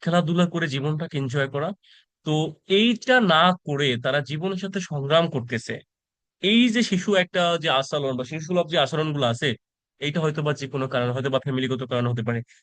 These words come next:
বা সোসাইটির কোনো একটা অবক্ষয়ের জন্য হতে পারে, সেই দিকগুলোই আসলে মূলত তু-, তুলে ধরছে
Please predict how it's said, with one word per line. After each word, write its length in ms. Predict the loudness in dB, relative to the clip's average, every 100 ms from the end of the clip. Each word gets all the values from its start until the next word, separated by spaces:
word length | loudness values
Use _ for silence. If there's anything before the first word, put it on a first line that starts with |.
| _
বা 120 | 0
সোসাইটির 500 | 0 0 -2 -2 -4
কোনো 180 | -4 -2
একটা 260 | -2 2 0
অবক্ষয়ের 680 | 0 -4 -4 -6 -2 0 0
জন্য 180 | 0 0
হতে 200 | 0 -2
পারে, 240 | -2 -4 -8 _ _
সেই 220 | -4 0 0
দিকগুলোই 460 | 0 -2 -2 0
আসলে 220 | 0 -2
মূলত 240 | -2 -4 -6
তু-, 260 | -4 -4
তুলে 200 | -4 -4
ধরছে 300 | -4 -8 -12